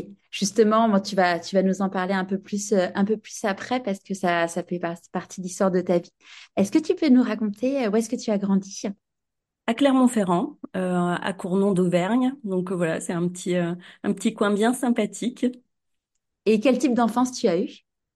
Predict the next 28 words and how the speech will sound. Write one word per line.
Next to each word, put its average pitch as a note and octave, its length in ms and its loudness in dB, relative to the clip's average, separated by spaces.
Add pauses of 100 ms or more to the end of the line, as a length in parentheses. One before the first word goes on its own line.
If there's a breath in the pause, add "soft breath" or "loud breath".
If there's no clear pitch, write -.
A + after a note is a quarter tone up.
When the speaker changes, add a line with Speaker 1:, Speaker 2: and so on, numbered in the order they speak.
(460 soft breath)
Speaker 2:
Oh, F3 120 -2
plutôt F#3+ 360 -4
classique, F#3+ 540 -2
hein, C4+ 300 2
euh, F3+ 540 2
rien G3 340 -6
de F#3+ 160 -2
particulier, F#3+ 1120 -2
euh, F#3 160 2
dans F3+ 140 2
mon F#3 200 2
enfance, F#3 500 -4
euh, E3+ 200 0
au - 80 0
niveau F3+ 260 2
familial. F#3+ 640 2 (300 loud breath)
Après, - 240 -4
au G#3+ 60 4
niveau F#3+ 220 2
scolaire, G3+ 580 2
j'ai F3 160 0
été F3 200 -2
en F3+ 100 -2
échec F3+ 280 -4
scolaire, F#3+ 440 0
euh, E3 80 0
très F#3 240 -6
rapidement. F#3 500 -2